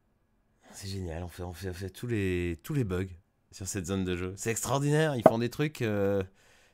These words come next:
c'est assez costaud, hein, ce qu'ils arrivent à faire. Bravo. Bravo à eux. Parce que franchement, euh, faut le faire que la flèche reste là.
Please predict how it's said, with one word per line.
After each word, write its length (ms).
c'est 120
assez 180
costaud, 420
hein, 60
ce 80
qu'ils 140
arrivent 180
à 40
faire. 280
Bravo. 400
Bravo 360
à 80
eux. 100
Parce 200
que 120
franchement, 540
euh, 180
faut 180
le 80
faire 300
que 80
la 100
flèche 300
reste 400
là. 240